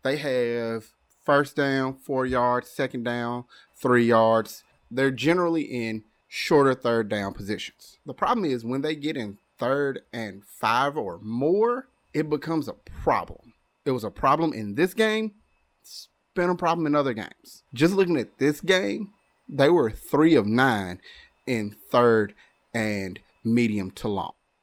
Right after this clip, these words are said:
And this will be a major issue for that team if it continues. The Titans defense also really struggled this week. They allowed the Steelers to convert on thirteen of eighteen for third down and were on the field for almost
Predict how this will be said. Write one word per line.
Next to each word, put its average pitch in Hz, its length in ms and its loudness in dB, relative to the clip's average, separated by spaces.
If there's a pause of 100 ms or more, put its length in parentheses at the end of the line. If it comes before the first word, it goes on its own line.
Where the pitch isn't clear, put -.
(120)
And 107 480 -10
this 113 260 -6
will 160 140 0
be 160 160 0
a 131 80 4
major 135 420 0
issue 165 320 2
for 147 120 0
that 151 180 2
team 170 460 -4 (320)
if 139 140 2
it 135 100 4
continues. 117 760 -4 (120)
The 123 100 -4
Titans 196 400 -2
defense 180 480 -2
also 131 420 2
really 117 440 -2
struggled 117 520 -2
this 131 220 0
week. 151 240 2 (320)
They 120 180 0
allowed 135 480 0
the 123 60 -8
Steelers 127 400 -2
to 139 100 -6
convert 117 360 0
on 101 260 -4 (480)
thirteen 151 380 0
of 139 100 -2
eighteen 127 320 0
for 123 240 -8 (160)
third 117 260 -2
down 98 380 -8 (600)
and 123 140 -2
were 117 100 0
on 156 160 2
the 113 80 -4
field 120 420 -2 (180)
for - 180 -6
almost 143 520 0